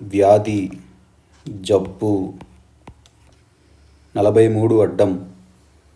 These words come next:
స్నానానికి వాడేది సోప్, సబ్బు. ముప్పై ఆరు నిలువు అలుపు, ఆయాసం, అలసట.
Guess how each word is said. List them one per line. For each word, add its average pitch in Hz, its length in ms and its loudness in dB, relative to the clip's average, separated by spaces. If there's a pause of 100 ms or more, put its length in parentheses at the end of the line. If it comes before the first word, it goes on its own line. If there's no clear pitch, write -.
(300)
స్నానానికి 113 760 0
వాడేది 98 800 0
సోప్, 104 460 -2 (540)
సబ్బు. 95 800 -4 (1400)
ముప్పై 113 380 2
ఆరు 107 240 6
నిలువు 101 480 -2 (680)
అలుపు, 117 520 2 (240)
ఆయాసం, 98 800 2 (880)
అలసట. 101 520 -2